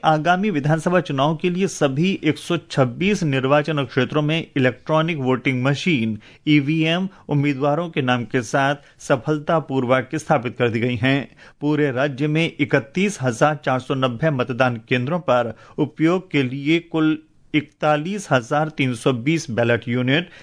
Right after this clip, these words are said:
तैंतालीस हजार नौ सौ पचहत्तर कंट्रोल यूनिट और तैंतालीस हजार नौ सौ सत्तानवे वीवीपैट मशीनें लगाई गई हैं। इनमें रिजर्व मशीनें भी शामिल हैं। कांग्रेस ने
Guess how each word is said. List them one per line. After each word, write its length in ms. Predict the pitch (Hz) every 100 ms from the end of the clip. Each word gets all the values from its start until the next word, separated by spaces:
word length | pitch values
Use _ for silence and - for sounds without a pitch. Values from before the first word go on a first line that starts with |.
| - -
तैंतालीस 520 | 143 160 160 214 202
हजार 340 | 147 123 156 156
नौ 180 | 139 127
सौ 120 | 139
पचहत्तर 540 | 131 123 135 135 156
कंट्रोल 440 | - 123 110 120 107
यूनिट 380 | 127 127 190 190 - -
और 100 | 143
तैंतालीस 580 | 151 127 147 151 202 -
हजार 280 | 131 151 156
नौ 200 | 139 131
सौ 180 | 139 123
सत्तानवे 680 | - 110 - 170 147 120 113 113 - 123
वीवीपैट 640 | 123 165 190 - 143 143
मशीनें 640 | 127 131 135 160 127 127 131
लगाई 280 | 151 127 113
गई 180 | 127
हैं। 380 | 113 131 143 - - -
इनमें 260 | 147 139 135
रिजर्व 540 | 110 131 139 160 156 151
मशीनें 460 | 123 117 139 151 135
भी 160 | 120 113
शामिल 320 | 127 120 120
हैं। 340 | 127 143 - - - - -
कांग्रेस 580 | 151 160 202 262 226 190
ने 520 | 160 175 214 226